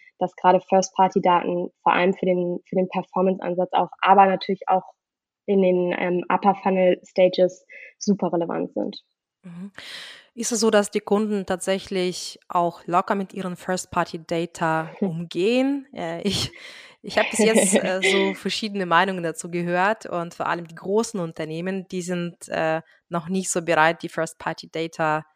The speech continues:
Speaker 2: zur Verfügung zu stellen, zumindest jetzt zum aktuellen Stand.
Speaker 1: Es ist, es ist tatsächlich sehr abhängig davon, mit wem man spricht. Äh, du hast es <laughs> so schön gesagt, die großen Unternehmen, äh,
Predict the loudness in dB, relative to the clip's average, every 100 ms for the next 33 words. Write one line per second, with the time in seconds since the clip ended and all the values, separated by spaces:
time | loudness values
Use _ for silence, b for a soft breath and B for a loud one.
0 | _ _ -14 -8 -6 -4 -6 -10 -8 -6
1 | -6 -8 -10 -8 -6 -6 -4 -6 -4 -4
2 | -2 -2 0 0 0 -4 -10 -12 -16 _
3 | _ _ -20 _ _ _ _ _ -4 2
4 | 6 6 4 2 4 4 6 6 10 10
5 | 8 10 10 10 4 0 6 8 8 6
6 | 6 6 6 4 6 6 8 8 8 2
7 | -2 4 6 6 4 -10 -20 _ 6 10
8 | 10 8 4 2 0 0 0 4 8 8
9 | 8 8 6 4 4 6 4 6 6 6
10 | 4 4 2 0